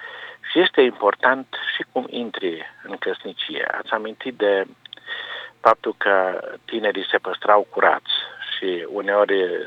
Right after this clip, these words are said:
se căsătoreau fără să se vadă. Este foarte adevărat. Există un principiu care toți îl știm în lumea creștină. Cel neprihănit va trăi prin credință.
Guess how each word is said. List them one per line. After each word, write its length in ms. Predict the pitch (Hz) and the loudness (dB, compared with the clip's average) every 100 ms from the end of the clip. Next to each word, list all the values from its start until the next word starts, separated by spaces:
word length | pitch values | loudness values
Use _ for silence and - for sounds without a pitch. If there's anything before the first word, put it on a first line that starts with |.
| - | -4
se 60 | - | -2
căsătoreau 840 | 104 - 95 92 101 104 95 92 - | -2 -2 -2 0 4 6 4 0 0
fără 260 | 104 92 - | 4 4 2
să 100 | 87 | -6
se 80 | 80 | -2
vadă. 420 | 78 71 - - _ - - - - - - - - - | 0 0 -4 -14 _ -16 -14 -14 -12 -12 -14 -16 -12 -4
Este 220 | 127 147 | 2 4
foarte 320 | 165 165 - | 8 6 8
adevărat. 480 | 107 92 92 90 - | 6 6 6 4 4
Există 380 | 139 - - 147 | -2 -4 4 4
un 120 | 123 | 6
principiu 500 | 127 117 - 123 104 | 0 -2 -2 2 4
care 580 | 107 104 98 90 92 - | 6 6 6 4 0 0
toți 260 | 120 113 95 | 4 4 2
îl 100 | - | -2
știm 280 | - 98 | -2 -4
în 100 | 90 | -2
lumea 240 | 95 95 82 | -2 0 -2
creștină. 500 | - - - - - | -4 -8 -8 -10 -8
Cel 200 | - 127 | 2 4
neprihănit 600 | 117 110 110 92 101 104 | 4 2 2 2 2 0
va 160 | 95 98 | 2 2
trăi 260 | - 95 95 | 2 -2 -4
prin 220 | 95 87 | -6 -6
credință. 600 | - 87 82 87 - | -4 -6 -8 -12 -8